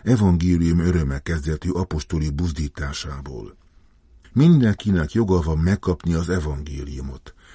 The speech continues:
A keresztények kötelessége hirdetni az evangéliumot anélkül, hogy bárkit kizárnának, de nem mint akik új terhet raknak rájuk, hanem mint akik megosztanak egy örömöt.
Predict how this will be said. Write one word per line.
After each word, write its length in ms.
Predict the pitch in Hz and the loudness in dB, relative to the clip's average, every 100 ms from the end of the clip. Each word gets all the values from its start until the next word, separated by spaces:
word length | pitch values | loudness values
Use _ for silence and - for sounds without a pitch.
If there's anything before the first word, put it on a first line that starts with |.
| - | -6
A 120 | 87 | -4
keresztények 720 | - 113 92 - 90 85 82 | 2 2 2 -2 -2 0 -2
kötelessége 760 | - 123 98 78 78 - 85 82 | 0 0 2 0 -2 -2 -2 -2
hirdetni 600 | 76 87 87 76 78 - | 0 -2 -2 -4 -6 -4
az 140 | 80 90 | -2 -2
evangéliumot 840 | 87 80 78 78 71 67 67 - | -2 0 -2 -2 -4 -6 -8 -2
anélkül, 680 | 95 95 92 85 101 104 92 - | 2 4 4 2 2 2 0 -2
hogy 160 | 101 | -2
bárkit 580 | 82 80 71 69 76 73 | 0 0 0 -2 -6 -8
kizárnának, 960 | - 87 76 71 73 82 87 98 107 - - - | -6 -2 -2 -2 -2 -2 0 0 -2 -6 -20 -10
de 340 | 76 95 87 - | 0 2 2 2
nem 200 | 110 143 | 4 6
mint 360 | 123 90 85 | 6 4 2
akik 320 | 78 - 78 | -2 -4 -2
új 180 | 104 101 | 2 2
terhet 480 | 80 90 87 78 76 | 2 2 2 0 -4
raknak 460 | 85 90 - 78 - | -4 -4 -6 -6 -4
rájuk, 460 | 85 87 101 104 - - | -2 2 0 0 -8 0
hanem 300 | 104 107 98 | 4 6 8
mint 280 | 107 113 | 6 4
akik 300 | 101 95 95 | 0 0 0
megosztanak 760 | 80 120 92 78 - 87 90 82 | 2 2 2 -2 -2 0 0 0
egy 180 | 92 87 | 0 2
örömöt. 540 | 82 65 67 67 - | 0 0 -6 -12 -18